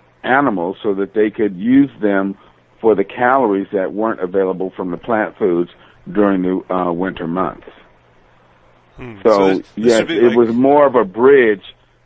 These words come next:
Speaker 1: to, to, uh, to help us, you know, uh, through the times when our principal foods weren't available. But, you know, as always, when you're dealing with human cultures,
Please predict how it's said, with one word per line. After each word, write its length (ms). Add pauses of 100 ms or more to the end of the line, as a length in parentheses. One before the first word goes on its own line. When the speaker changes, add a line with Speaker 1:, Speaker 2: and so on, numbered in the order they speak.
Speaker 1:
to, 500 (100)
to, 500
uh, 460 (540)
to 100
help 280
us, 220 (240)
you 200
know, 240 (280)
uh, 320
through 220
the 80
times 400
when 160
our 120
principal 520
foods 240
weren't 220
available. 520 (420)
But, 380 (300)
you 140
know, 180
as 300
always, 600
when 200
you're 100
dealing 320
with 120
human 300
cultures, 560